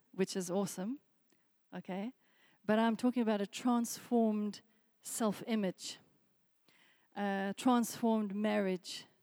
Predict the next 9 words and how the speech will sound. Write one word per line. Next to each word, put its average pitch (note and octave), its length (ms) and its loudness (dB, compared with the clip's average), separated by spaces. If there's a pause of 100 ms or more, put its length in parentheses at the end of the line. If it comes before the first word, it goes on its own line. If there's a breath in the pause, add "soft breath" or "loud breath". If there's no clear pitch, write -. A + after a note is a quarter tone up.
(680)
a F#3 60 -8
transformed G#3 760 -2
family. F3 600 -4 (380 soft breath)
It F#3+ 180 -4
can G3 200 -4
be F#3+ 220 -2
only A#3 560 2 (1300 soft breath)
be A3 140 0
done G3 560 -4